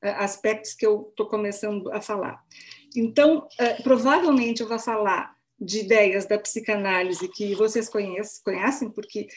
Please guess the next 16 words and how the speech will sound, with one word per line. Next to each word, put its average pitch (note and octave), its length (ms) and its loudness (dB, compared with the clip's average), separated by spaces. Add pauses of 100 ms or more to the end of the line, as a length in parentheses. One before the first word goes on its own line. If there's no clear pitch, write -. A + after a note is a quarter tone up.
(260)
eh, G3+ 320 0 (100)
são G#3+ 240 0
elementos G#3+ 680 0 (220)
muito, A#3 920 2 (380)
vamos A3 320 -2
dizer G#3+ 120 4
assim, G#3+ 260 -4 (240)
conhecidos, C4 880 4
né, G3 300 0
no A3+ 160 -2
nosso G3+ 340 -6
meio, A3+ 560 -2
e, A3 240 -8
e A3 40 -2
eu A3 140 4
acho B3 420 0